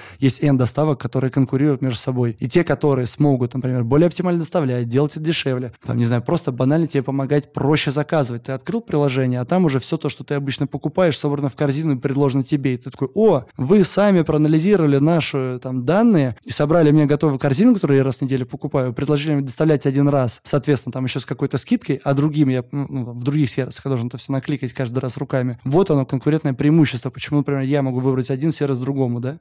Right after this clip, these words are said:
Вот такая вот история. И такие концепции, зачастую они могут родиться исключительно в голове разработчика, потому что именно разработчики понимают, а что они могут, что не могут. При-, и представьте, вот, например, да, опять же, как это могло родиться? Си-, сидит там команда, да, там, у тебя фронтендер, бэкендер, аналитик, дата-сайентист, дата-сайентист, имею в виду. И дата-сайентист говорит: Слушайте,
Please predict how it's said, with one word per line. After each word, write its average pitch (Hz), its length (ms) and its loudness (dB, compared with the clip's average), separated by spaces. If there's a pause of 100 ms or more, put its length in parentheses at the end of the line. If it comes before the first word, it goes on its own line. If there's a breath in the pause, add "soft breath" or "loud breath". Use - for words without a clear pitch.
Вот 120 140 -4
такая 156 220 0
вот 143 120 0
история. 131 320 0
И 135 120 -2
такие 156 560 2 (100)
концепции, 156 480 -2
зачастую 175 320 2
они 151 180 4
могут 151 240 0
родиться 147 300 2
исключительно 143 640 0
в 123 40 0
голове 139 200 2
разработчика, 131 520 0
потому 120 100 -8
что - 140 -8
именно 131 120 0
разработчики 143 420 -2
понимают, 139 520 0
а 120 100 0
что - 300 0
они 170 160 4
могут, 156 280 2
что - 220 0
не 147 80 4
могут. 131 480 0
При-, 143 280 0
и - 20 2
представьте, 139 460 0
вот, 131 100 -8
например, 127 320 -4
да, 139 220 2
опять 123 180 -2
же, 117 80 -6
как 160 120 -2
это - 80 -6
могло 139 220 2
родиться? 127 460 -2
Си-, 143 220 0
сидит 147 320 -4
там 117 200 -10
команда, 156 480 4
да, 139 140 2
там, 127 160 -2
у - 20 -2
тебя 123 200 -6
фронтендер, 143 500 0
бэкендер, 131 500 0
аналитик, 127 500 -2
дата-сайентист, 127 760 -4
дата-сайентист, 123 840 -4
имею 120 340 2
в 117 60 0
виду. 117 200 -6
И 139 100 0
дата-сайентист 147 420 0
говорит: 123 140 -2
Слушайте, 127 580 0